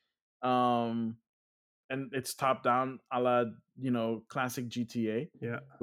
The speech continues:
Speaker 2: I
Speaker 1: which
Speaker 2: played it
Speaker 1: I
Speaker 2: on my
Speaker 1: don't
Speaker 2: phone
Speaker 1: hate.
Speaker 2: for a bit. I liked it.
Speaker 1: I, yeah, I, I don't hate that it's top down. I don't know if a lot of people would enjoy having it being top down.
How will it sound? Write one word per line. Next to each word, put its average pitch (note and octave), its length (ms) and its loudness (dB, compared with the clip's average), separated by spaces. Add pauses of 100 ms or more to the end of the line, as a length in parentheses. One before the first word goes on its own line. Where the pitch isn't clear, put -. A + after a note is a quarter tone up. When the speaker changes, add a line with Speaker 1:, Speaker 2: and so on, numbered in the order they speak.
Speaker 2:
I B2 80 0
Speaker 1:
which - 0 -
Speaker 2:
played E3 220 4
it G3 80 10
Speaker 1:
I - 20 8
Speaker 2:
on F3 80 8
my B2 100 8
Speaker 1:
don't G#2 40 -2
Speaker 2:
phone A#2 260 0
Speaker 1:
hate. - 60 -14
Speaker 2:
for G#2+ 100 -6
a G#2 40 -4
bit. G2+ 280 -8 (320)
I C3+ 80 0
liked C3+ 260 0
it. - 180 -10
Speaker 1:
I, B2+ 100 0 (260)
yeah, A2 280 2 (160)
I, F#3 260 8
I A3+ 100 12
don't A#3 180 10
hate E3 180 4
that B2+ 100 2
it's G#2+ 180 -6
top A2 280 -2
down. G2 280 -2
I A#2+ 120 0
don't D3+ 160 2
know C3+ 160 2
if A#2 180 -2
a A#2+ 100 -8
lot A2+ 200 0
of A2+ 100 -6
people G#2+ 300 -8
would G#2 140 -10 (100)
enjoy A#2 500 -2
having G#2+ 360 -6
it G2+ 140 -12
being G#2+ 220 -8
top G2+ 280 -12
down. A2+ 340 -2